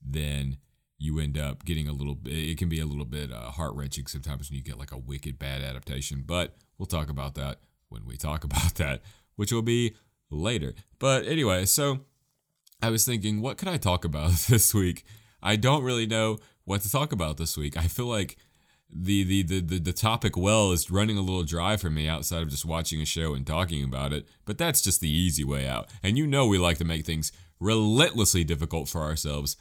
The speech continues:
on this podcast if you're a longtime listener. So I said, "Well, what could I watch within a day?" And I had nothing.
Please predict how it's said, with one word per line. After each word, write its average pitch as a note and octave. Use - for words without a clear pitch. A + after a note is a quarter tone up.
on C#2
this B1
podcast D2+
if D#2+
you're C#2+
a C#2+
longtime C#2
listener. D#2
So F#2+
I F2+
said, G2
"Well, G2+
what A#2+
could G3
I D#3+
watch G2+
within F#2
a G2
day?" F#2
And F2+
I F2+
had F#2
nothing. E2+